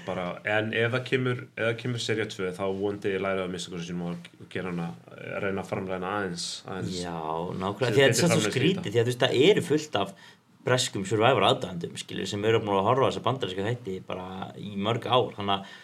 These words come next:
Speaker 2: það er pínu astanlegt að það virðist eins og enginn sem að raunverulega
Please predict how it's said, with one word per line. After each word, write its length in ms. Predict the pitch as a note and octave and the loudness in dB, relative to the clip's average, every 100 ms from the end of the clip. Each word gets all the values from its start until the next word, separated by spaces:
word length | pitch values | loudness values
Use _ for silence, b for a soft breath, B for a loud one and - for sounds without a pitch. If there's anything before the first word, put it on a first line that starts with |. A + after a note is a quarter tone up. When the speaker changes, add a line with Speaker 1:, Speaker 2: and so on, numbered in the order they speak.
| B | B
Speaker 2:
það 160 | - A2+ | -2 2
er 100 | B2 | 2
pínu 160 | C#3 B2 | 2 2
astanlegt 500 | B2 A2+ F#2+ - - | 0 -4 -4 -6 -10
að 300 | G#2 G2+ F#2+ - _ _ _ _ _ - | -2 -2 -2 -8 _ _ _ _ _ -4
það 140 | G#2+ A2 | 0 2
virðist 200 | G#2 G#2 | 0 -2
eins 120 | G2 | -2
og 60 | G#2 | -2
enginn 380 | G#2+ A2 G#2+ G2 | -2 -2 -2 -2
sem 200 | F#2+ G2+ | -2 -2
að 300 | F#2+ F#2 - | 0 0 -2
raunverulega 880 | F#2 G#2+ A2 G2 F#2+ F#2 F2+ F2+ F2+ | -4 -2 -2 0 0 0 -2 -2 -4